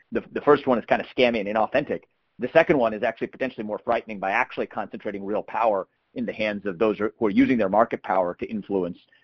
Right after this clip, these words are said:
power in the marketplace for ideas. That is a separate beast altogether from what I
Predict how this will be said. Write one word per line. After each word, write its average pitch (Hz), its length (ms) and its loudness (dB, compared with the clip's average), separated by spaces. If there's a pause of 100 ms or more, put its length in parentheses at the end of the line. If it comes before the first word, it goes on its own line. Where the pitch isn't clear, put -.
(140)
power 104 260 6
in 95 60 -4
the 95 60 -6
marketplace 90 560 -6
for 90 100 -8
ideas. 80 340 -6 (600)
That 226 220 6
is 151 100 2
a 131 180 2
separate 190 320 6
beast 143 220 0
altogether 120 440 2
from 107 180 -8
what 104 100 -4
I 110 80 -4